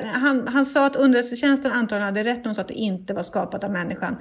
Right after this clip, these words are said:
Men han ville inte riktigt svara på om han trodde att Kina medvetet hade spridit det här viruset.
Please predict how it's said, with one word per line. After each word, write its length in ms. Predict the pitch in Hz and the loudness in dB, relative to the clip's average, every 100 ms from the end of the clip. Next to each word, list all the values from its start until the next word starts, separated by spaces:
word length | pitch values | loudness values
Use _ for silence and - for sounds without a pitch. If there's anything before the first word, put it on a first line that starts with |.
| - - | -12 -10
Men 100 | 214 | 0
han 100 | 208 | 2
ville 160 | 220 240 | 4 4
inte 200 | 226 226 | 4 4
riktigt 480 | 254 247 - 330 330 | 2 0 -2 -6 0
svara 320 | 254 196 190 | 2 2 0
på 260 | 190 185 - | -2 -4 -2
om 160 | 190 | -2
han 100 | 185 | -4
trodde 280 | 190 196 190 | -6 -6 -6
att 80 | 190 | -6
Kina 280 | 202 190 190 | -6 -4 0
medvetet 800 | 208 233 185 190 233 381 - 226 | 2 4 2 0 -2 -2 -2 -2
hade 140 | 185 | -2
spridit 480 | - - 202 - 190 | -4 -4 -4 -4 -4
det 60 | |
här 120 | 180 - | -4 -2
viruset. 500 | - 95 - - | -4 -6 -8 -10